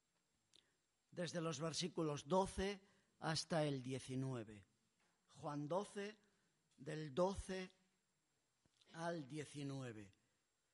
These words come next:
Y esto de nuevo hay que destacarlo, porque cuando un acontecimiento lo registran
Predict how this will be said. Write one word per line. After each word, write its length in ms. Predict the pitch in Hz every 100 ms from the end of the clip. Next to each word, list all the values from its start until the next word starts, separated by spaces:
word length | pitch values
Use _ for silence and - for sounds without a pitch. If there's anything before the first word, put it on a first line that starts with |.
| _ _ _
Y 180 | 165 196
esto 340 | 254 - - 233
de 120 | 214
nuevo 680 | 208 220 233 233 240 240 - - _ _ _ -
hay 160 | 196
que 160 | 208 233
destacarlo, 840 | 202 - 190 - 180 160 151 127 113 - _ -
porque 360 | 185 165 202
cuando 340 | 208 208 208 220
un 240 | 254 285
acontecimiento 1400 | 262 254 220 196 202 - 202 220 240 254 214 - 160 143 - - -
lo 220 | 170 190
registran 920 | 190 185 - 247 269 - - 185 147